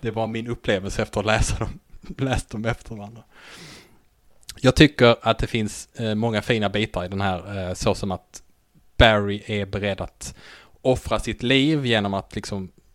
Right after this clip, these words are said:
f-, få den här blixten och, och, och träffa honom. För det är ändå det han gör, även om det är, det är ju en,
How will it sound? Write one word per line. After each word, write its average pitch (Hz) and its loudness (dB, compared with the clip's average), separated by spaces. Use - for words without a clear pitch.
f-, - -20
få 107 4
den 104 -2
här 107 2
blixten 107 -6
och, 92 -10
och, - -8
och 110 -4
träffa - 2
honom. 92 -2
För - -8
det 110 2
är 107 4
ändå 117 6
det 120 4
han 104 0
gör, 107 0
även 101 -4
om 95 -6
det 101 -2
är, 95 -4
det 131 2
är 127 8
ju 110 2
en, 110 -4